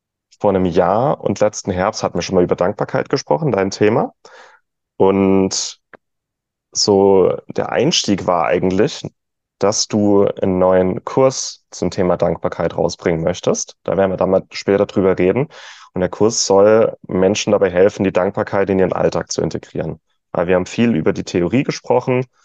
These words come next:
und dann hast du, glaub ich, gemerkt, ähm, viele Menschen brauchen einfach noch so ein bisschen eine Anleitung, eine Hilfe, wie sie das umsetzen. Und da werden wir dann auch noch ein bisschen drüber reden. Äh, ich würd sagen, so in der zweiten Hälfte.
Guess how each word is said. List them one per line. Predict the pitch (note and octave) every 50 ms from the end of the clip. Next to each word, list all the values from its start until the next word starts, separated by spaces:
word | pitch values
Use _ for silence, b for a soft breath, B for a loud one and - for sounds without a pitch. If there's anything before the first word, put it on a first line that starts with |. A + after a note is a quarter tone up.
| _ _ _ _ _ -
und | F2+
dann | F#2+ F2 F2+
hast | G2 - -
du, | -
glaub | F2+ F#2+ F#2+ F#2+ G2
ich, | - -
gemerkt, | - F#2+ F2+ F#2 G2 G2 G#2 - - - - - - _ -
ähm, | F2+ F#2 F#2 F#2 F#2 F#2+ F#2 F#2 F#2 - - -
viele | - - - - G2 G2
Menschen | F#2+ F#2+ G2 G2 - - F#2+
brauchen | - - F2+ F#2+ G2+ G2
einfach | F#2 F2+ - F#2
noch | F2 F2
so | - -
ein | F#2+ F#2
bisschen | E2 F2 - - - F#2 F2 F2 F2 F2+ F2+ _ _ _ _ _ _ _ _ _ _ _ -
eine | F#2 D2
Anleitung, | - F#2 G2 F#2+ F#2 F2 F2+ F2+ F2+ F2+ F2
eine | F2 D#2+
Hilfe, | F2 F2+ F#2+ - - F#2+ E2+
wie | F2
sie | F2+ F2 F2+
das | - E2+ -
umsetzen. | G2 G2 G#2 G#2 G2+ F#2 F2+ - - - G2+
Und | F#2 F2+ F2
da | F2 E2+
werden | F2 F#2 G2
wir | G2
dann | F2+ F2+ F2+
auch | F2 F2+
noch | F2+ F2+
ein | F2+ E2+
bisschen | F#2 - G#2 F2+
drüber | - F#2 - E2+ E2
reden. | F2 G2+ A#2+ B2+ B2+ C3 C3 - B B B B B B B B B _ _ _ _ - -
Äh, | F2+ F2+ F2+
ich | F2+ - -
würd | - -
sagen, | - F2+ F2+ F#2 F#2
so | G2 G2+
in | F#2
der | F2 E2+
zweiten | - - A2+ A#2 D#3 - D#3+
Hälfte. | C3+ B2+ C3 B2+ - - B2 A#2 A#2+ -